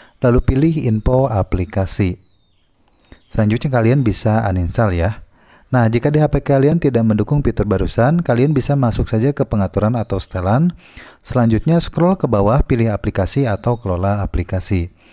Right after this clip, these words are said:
Scroll lagi, nah di sini lihat semua aplikasi dan cari saja WhatsApp Business. WhatsApp Business ya.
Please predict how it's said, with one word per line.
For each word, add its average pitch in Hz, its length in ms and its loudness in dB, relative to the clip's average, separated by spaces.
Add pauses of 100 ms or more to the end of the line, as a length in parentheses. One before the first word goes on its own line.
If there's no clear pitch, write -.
(320)
Scroll 92 440 -4
lagi, 123 480 0
nah 107 120 0
di 95 160 -4
sini 135 400 0
lihat 95 320 -2
semua 95 320 -6
aplikasi 131 640 -2
dan 131 320 -2
cari 104 200 0
saja 113 440 -2
WhatsApp 98 560 -4
Business. 87 600 -6 (1500)
WhatsApp 90 320 -6
Business 123 440 -2
ya. 101 320 -2